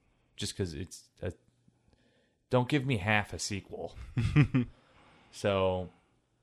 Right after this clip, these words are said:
you know, they're, they're gonna sprinkle in a handful more legendary Pokemon and maybe some other features and stuff, but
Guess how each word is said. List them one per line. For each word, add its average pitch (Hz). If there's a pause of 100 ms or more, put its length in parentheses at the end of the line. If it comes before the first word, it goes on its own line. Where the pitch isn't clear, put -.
(380)
you 117
know, 101
they're, 107
they're 117
gonna 107
sprinkle 110
in 98
a 104
handful 101
more 92 (100)
legendary 92
Pokemon 87 (220)
and 95
maybe 90
some 87
other 90
features 95
and 87
stuff, 92
but 92